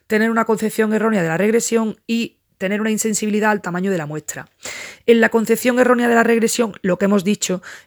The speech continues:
es que, em, por, existe una norma que dice que los datos extremos se aproximan a la media en siguientes mediciones. Y cuando nosotros ignoramos eso y queremos que ese nueve setenta y cinco que ha sacado el alumno, mm,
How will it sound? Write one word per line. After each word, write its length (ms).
es 220
que, 320
em, 960
por, 400
existe 420
una 120
norma 260
que 100
dice 380
que 100
los 140
datos 240
extremos 420
se 120
aproximan 580
a 60
la 100
media 400
en 180
siguientes 460
mediciones. 680
Y 80
cuando 200
nosotros 280
ignoramos 460
eso 320
y 140
queremos 400
que 280
ese 220
nueve 160
setenta 300
y 40
cinco 220
que 80
ha 40
sacado 240
el 120
alumno, 380
mm, 100